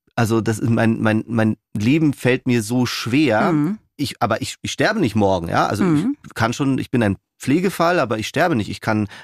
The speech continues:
Speaker 1: äh, weiterleben. Ähm, solche Fälle hat's ja auch schon,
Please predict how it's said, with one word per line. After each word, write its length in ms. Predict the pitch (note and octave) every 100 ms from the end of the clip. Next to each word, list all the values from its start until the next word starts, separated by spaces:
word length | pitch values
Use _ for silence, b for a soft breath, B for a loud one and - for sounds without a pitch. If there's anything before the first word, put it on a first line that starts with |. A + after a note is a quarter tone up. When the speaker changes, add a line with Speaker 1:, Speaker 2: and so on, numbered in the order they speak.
| B
Speaker 1:
äh, 180 | G#2+ G2
weiterleben. 580 | A2+ D3 A2 G#2 F#2+ F#2 B B B
Ähm, 420 | A2 G#2+ G#2 G2+ - -
solche 360 | G2+ F#2+ G2+ -
Fälle 260 | B2 G#2+
hat's 160 | G2+ -
ja 100 | F#2
auch 140 | E3+
schon, 320 | - G#2+ F#2